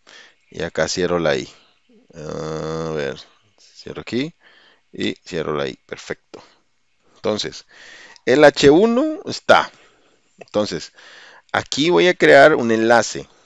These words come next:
¿correcto? El enlace que se cierra con la etiqueta A. Pero antes del enlace quiero mostrar un, un, un icono, que sea un icono como de usuario. Cole-, colo-, perfecto. Entonces ahora voy a escribir aquí información del usuario,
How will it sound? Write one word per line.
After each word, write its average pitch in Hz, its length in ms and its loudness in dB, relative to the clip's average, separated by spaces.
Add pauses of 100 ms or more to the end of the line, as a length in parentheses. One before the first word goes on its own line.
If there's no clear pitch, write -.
(160)
¿correcto? - 560 -4 (180)
El 85 200 -8
enlace 87 460 -2
que 113 120 -12
se - 140 -12
cierra 107 320 0
con - 140 -8
la 80 60 -6
etiqueta 82 640 2
A. - 140 -6 (460)
Pero 123 200 6
antes 147 300 2
del 156 120 2
enlace 160 440 4
quiero 90 260 -6
mostrar 82 420 -4
un, 87 140 -12 (140)
un, 92 480 -6
un 90 260 -6
icono, 82 480 -8
que 78 120 -6
sea 82 280 -2
un 95 160 -6
icono 143 360 -6
como 87 340 -8
de 78 60 -8
usuario. 80 460 0 (140)
Cole-, 80 320 -12
colo-, 69 300 -12 (120)
perfecto. - 580 -12
Entonces 87 280 -14
ahora 85 320 0
voy 85 160 -2
a 90 40 -4
escribir 92 360 -4
aquí 123 340 -4 (440)
información 104 1200 -4
del 92 240 -4
usuario, - 520 -10